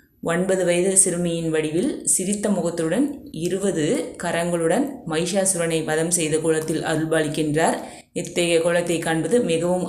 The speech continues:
அபூர்வம். இவளை மங்கள சண்டி என்று அழைக்கின்றனர். ரொம்ப,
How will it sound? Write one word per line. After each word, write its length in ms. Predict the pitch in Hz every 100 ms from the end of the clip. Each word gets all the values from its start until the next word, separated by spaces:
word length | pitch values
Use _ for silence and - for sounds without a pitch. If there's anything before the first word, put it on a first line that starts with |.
| 156
அபூர்வம். 460 | 151 156 160 240 269 - - _
இவளை 320 | - 160 165 269 - - 170
மங்கள 360 | 170 185 214 233
சண்டி 400 | 233 175 175 180
என்று 300 | 175 165 156
அழைக்கின்றனர். 800 | - 160 151 165 160 156 185 269 - - - _ -
ரொம்ப, 300 | 165 170